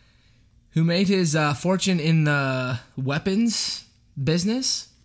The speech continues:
Um, and he is apparently the leader of this organization, and, um, they are planning on building, uh,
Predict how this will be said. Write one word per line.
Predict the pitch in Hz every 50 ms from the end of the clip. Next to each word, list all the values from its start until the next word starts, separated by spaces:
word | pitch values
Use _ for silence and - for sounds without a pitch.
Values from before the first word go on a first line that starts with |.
| _ _ _ _ _ _ _ - - - -
Um, | 120 131 131 127 127 123 123 123 123 123 -
and | 131 135 135 135 131 131 131 127 123 123 120 -
he | - - - - 175 190 196 202 214 214 214 220 190 - _ _ _ _ _ _ _ _ _ - _ -
is | 135 143 139 131
apparently | 135 - - 156 160 165 151 165 165 151
the | 131 135
leader | 131 127 147 170 190 175 160 151 156 151 - - - - _ _ _ _ _ _ - - - _ _ _ _ _ _ _ _ _ _ _ _ _ _ _ _ _ _ _ _ _ _ 151
of | 151 160 151 151 139
this | 151 160 165 160 - - - 156
organization, | 160 170 170 175 160 143 151 151 185 190 - 180 160 160 160
and, | - - 143 147 147 147 143 143 143 143 143 -
um, | - 135 139 139 139 131 135 135
they | - 127 123 123 120 135 143 151 160 170 175
are | 160 151 147
planning | 143 - - 165 156 160 170 175 175 170 170 165 156
on | 127 147 151 147 147 147 143 143 139 139 131 - - - - - - - - - - _ _ _ _ _ _ _ _ _ _ _ - - 123
building, | - 170 170 185 196 196 214 208 202 202 202 196 190 185 185 175 - - 156
uh, | 160 160 156 156 147 147 143 139 139 135 139 147